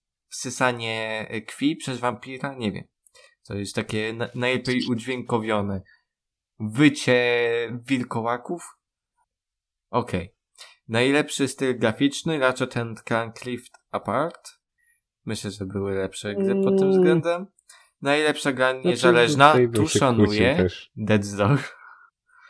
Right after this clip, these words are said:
Speaker 2: No, no tak, no,
Speaker 1: Mm.
Speaker 2: Death's Door, najlepszy indyczek.
Speaker 1: Najbardziej oczekiwana gra, Elden Ring. Okej. Gra wszechczasów, uwaga, niektórych mo-, mogą zabole-,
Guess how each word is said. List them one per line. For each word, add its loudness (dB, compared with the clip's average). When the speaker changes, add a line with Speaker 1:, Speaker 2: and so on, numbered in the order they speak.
Speaker 2:
No, 2
no 0
tak, 0
no, -2
Speaker 1:
Mm. -6
Speaker 2:
Death's 0
Door, 2
najlepszy -2
indyczek. -2
Speaker 1:
Najbardziej -2
oczekiwana -6
gra, -2
Elden -6
Ring. -8
Okej. -8
Gra 2
wszechczasów, -2
uwaga, -4
niektórych -8
mo-, -10
mogą -6
zabole-, -6